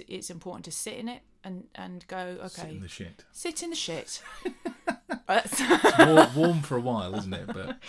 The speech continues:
Speaker 1: <laughs> But it will get uncomfortable. <laughs> Um,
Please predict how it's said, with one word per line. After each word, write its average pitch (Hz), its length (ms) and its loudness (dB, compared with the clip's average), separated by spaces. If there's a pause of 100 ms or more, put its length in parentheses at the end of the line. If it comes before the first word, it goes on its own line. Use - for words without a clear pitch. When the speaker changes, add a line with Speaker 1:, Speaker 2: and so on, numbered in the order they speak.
Speaker 1:
<laughs> - 220 -18
But - 80 -10
it 285 80 -10
will 339 140 2
get 311 160 0
uncomfortable. 247 680 -6 (720)
<laughs> - 0 - (2250)
Um, 196 500 0